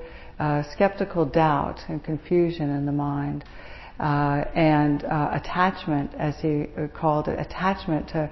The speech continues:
rites, rituals, precepts, and practices. This, this can be a real, uh, you know, just an intense, uh, when you hear those, just those, uh, defilements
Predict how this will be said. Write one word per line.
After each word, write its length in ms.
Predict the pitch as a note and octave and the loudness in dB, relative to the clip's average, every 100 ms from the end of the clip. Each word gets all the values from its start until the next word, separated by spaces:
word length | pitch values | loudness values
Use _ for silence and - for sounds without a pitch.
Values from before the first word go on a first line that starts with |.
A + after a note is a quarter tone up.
| - - - | -8 -14 -10
rites, 560 | - D#3+ E3 E3+ E3 - | 4 6 6 4 0 -4
rituals, 680 | D#3 E3 E3 E3 D3+ D3 - - | 0 0 2 -2 0 -4 -8 -4
precepts, 520 | E3+ E3 - D3+ - | -2 -2 -2 -4 -4
and 180 | - C#3 | -6 -6
practices. 760 | - D#3+ D3+ - C#3+ - G1+ - - - - - - - - - | -2 -2 -2 -6 -8 -8 -8 -10 -14 -14 -14 -16 -16 -16 -16 -2
This, 180 | D#3+ D#3+ - - | -2 -2 -2 0
this 160 | G#3 | 0
can 180 | - E3+ | 2 2
be 120 | D#3+ | 4
a 100 | D3+ | 4
real, 420 | D3 D#3+ D3+ D#3 - | 6 4 4 0 -4
uh, 460 | D#3 C#3+ C#3 C#3+ D3 - - - - - | -2 0 0 -2 -4 -8 -12 -12 -10 -4
you 120 | - | 0
know, 200 | D3+ D#3 - | 2 0 0
just 220 | D#3+ - | -2 2
an 120 | D#3 | 2
intense, 640 | D3+ C#3+ F3+ E3 D#3 - | 2 2 4 4 4 0
uh, 280 | - D3 D3 | 0 2 2
when 300 | E3 D#3 D3+ - | 2 2 2 -2
you 180 | - | -2
hear 320 | D3 C#3 F3+ E3+ | 2 10 12 12
those, 240 | D3+ D3+ | 8 4
just 200 | E3 D#3 | 0 2
those, 280 | D#3 D3 - | 2 2 0
uh, 280 | D3+ D3+ F3 - - - - | 0 0 -2 -8 -14 -14 -2
defilements 560 | D#3+ - D#3+ D#3 D3+ | 2 6 8 8 4